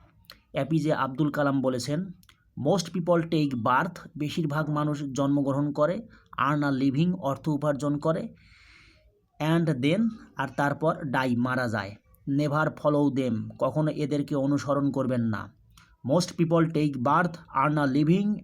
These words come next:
and then die, never follow them"। ওকে, এরপরে রয়েছে আমাদের জাতীয় কবি কাজী নজরুল ইসলাম তার কবিতায় বলেছেন, "জড়ের মতো বেঁচে কী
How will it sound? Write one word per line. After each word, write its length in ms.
and 280
then 180
die, 340
never 380
follow 240
them"। 160
ওকে, 480
এরপরে 480
রয়েছে 640
আমাদের 420
জাতীয় 340
কবি 260
কাজী 280
নজরুল 300
ইসলাম 340
তার 220
কবিতায় 320
বলেছেন, 720
"জড়ের 380
মতো 260
বেঁচে 280
কী 180